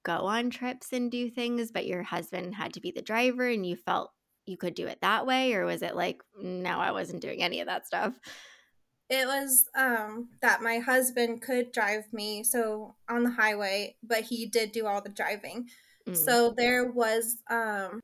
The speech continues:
Speaker 2: my first, like, getting back on the highway, like, after I had that panic attack was in twenty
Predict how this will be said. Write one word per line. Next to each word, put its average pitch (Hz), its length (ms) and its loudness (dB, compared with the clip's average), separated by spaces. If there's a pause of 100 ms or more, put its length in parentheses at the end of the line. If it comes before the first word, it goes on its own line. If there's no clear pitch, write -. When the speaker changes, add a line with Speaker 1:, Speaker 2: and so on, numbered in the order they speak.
(160)
Speaker 2:
my 247 300 4
first, 262 880 4
like, 226 320 0 (360)
getting 247 300 4
back 233 300 4
on 233 140 2
the 220 80 -2
highway, 220 580 2 (320)
like, 214 160 2 (120)
after 226 400 2
I 214 100 8
had 214 280 0
that 147 220 -2
panic 247 320 -2
attack 294 480 2
was 220 340 2 (460)
in 226 480 0 (280)
twenty 240 800 2